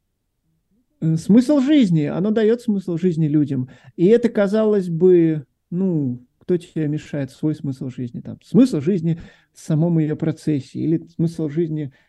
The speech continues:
в том, чтобы посадить дерево, вырастить сына, или там ещё что-то. Но, как показывает практика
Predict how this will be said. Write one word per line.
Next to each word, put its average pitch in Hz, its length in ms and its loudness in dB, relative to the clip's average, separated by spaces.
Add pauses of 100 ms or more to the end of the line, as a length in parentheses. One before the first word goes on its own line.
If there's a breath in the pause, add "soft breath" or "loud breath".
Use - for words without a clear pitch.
(100)
в - 100 -20
том, 196 180 2
чтобы - 220 -6
посадить 170 420 -2
дерево, 175 320 4
вырастить 160 380 -2
сына, 165 400 0
или 143 180 0
там 147 200 -4
ещё 156 180 -6
что-то. 139 360 -6 (260 soft breath)
Но, 214 380 6
как 196 220 0
показывает 190 800 -2 (520)
практика 208 800 0